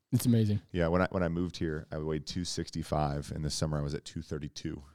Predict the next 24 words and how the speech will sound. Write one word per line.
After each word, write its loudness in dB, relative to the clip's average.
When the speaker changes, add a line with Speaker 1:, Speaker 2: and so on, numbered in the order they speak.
Speaker 2:
And -8
so 0
just 2
worked 4
really 8
hard 6
on 0
staying -2
consistent, 4
con-, -2
staying -6
healthy. 2
Um, -2
more 4
recently, 2
uh, -2
Speaker 1:
Yeah. -6
Speaker 2:
I -6
started 0
doing 2
jiu-jitsu -2
with 0
my -4
kids, 0